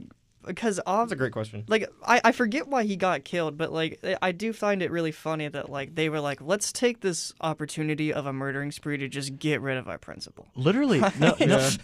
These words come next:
Speaker 3: like, that's basically how it worked, though. The producers of the movie, they told Wes Craven, like, "This movie needs more kills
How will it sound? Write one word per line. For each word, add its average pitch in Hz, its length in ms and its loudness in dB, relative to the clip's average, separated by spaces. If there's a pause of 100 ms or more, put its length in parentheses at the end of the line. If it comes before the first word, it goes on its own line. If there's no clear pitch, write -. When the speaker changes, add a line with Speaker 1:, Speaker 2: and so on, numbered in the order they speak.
Speaker 3:
like, 165 160 4
that's 170 160 4
basically 170 320 0
how 160 220 4
it 131 200 0
worked, 123 380 0
though. 113 100 0
The 120 100 -4
producers 147 440 0
of 139 60 0
the 131 60 4
movie, 143 380 2 (120)
they 123 280 4
told 165 240 0
Wes 131 160 2
Craven, 147 240 0
like, 120 160 -2
"This - 280 -2
movie 147 280 4
needs 120 200 2
more 120 140 2
kills - 580 -2